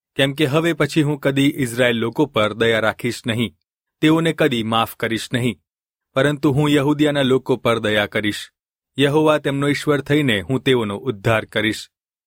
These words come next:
ધનુષ્ય, તલવાર, યુદ્ધ, ઘોડા કે ઘોડેસવારોથી હું તેઓનો ઉદ્ધાર નહીં કરું." લો રૂહામાને સ્તનપાન છોડાવ્યા પછી ગોમેર ફરીથી ગર્ભવતી થઈ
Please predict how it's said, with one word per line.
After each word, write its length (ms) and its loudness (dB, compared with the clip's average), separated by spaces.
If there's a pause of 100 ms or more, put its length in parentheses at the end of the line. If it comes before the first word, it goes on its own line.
(220)
ધનુષ્ય, 540 0 (340)
તલવાર, 540 0 (280)
યુદ્ધ, 420 0 (300)
ઘોડા 400 2
કે 180 -2
ઘોડેસવારોથી 1040 0 (280)
હું 160 0
તેઓનો 340 2
ઉદ્ધાર 400 -2
નહીં 260 -4
કરું." 300 -2 (640)
લો 180 2
રૂહામાને 560 0
સ્તનપાન 540 -2
છોડાવ્યા 460 0
પછી 460 -4 (260)
ગોમેર 380 0
ફરીથી 520 0
ગર્ભવતી 580 -2
થઈ 340 -2